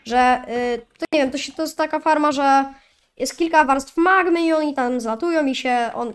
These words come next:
oni zabijają i dostajesz expa. Nie wiem, jak to dokładnie działa, bo nie robiłem tej farmy, ale, ale w sumie git. Yy, właściwie nie wiem, po co w sumie to robiłem, bo przecież mogłem tu pochodnie po prostu dać.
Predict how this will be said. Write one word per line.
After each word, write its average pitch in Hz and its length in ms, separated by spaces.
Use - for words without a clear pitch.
oni 233 200
zabijają 254 400
i 262 80
dostajesz 262 280
expa. - 340
Nie 339 80
wiem, 370 80
jak 359 120
to 339 100
dokładnie 302 360
działa, 269 260
bo 226 280
nie 226 120
robiłem 233 280
tej 202 120
farmy, 240 280
ale, 339 280
ale 330 380
w - 60
sumie 277 180
git. 220 240
Yy, 233 340
właściwie 339 640
nie 339 140
wiem, 339 140
po 320 100
co 311 120
w - 40
sumie 302 200
to 320 200
robiłem, 262 400
bo 285 60
przecież 277 200
mogłem 277 280
tu 269 60
pochodnie 254 420
po 202 100
prostu 202 300
dać. 214 340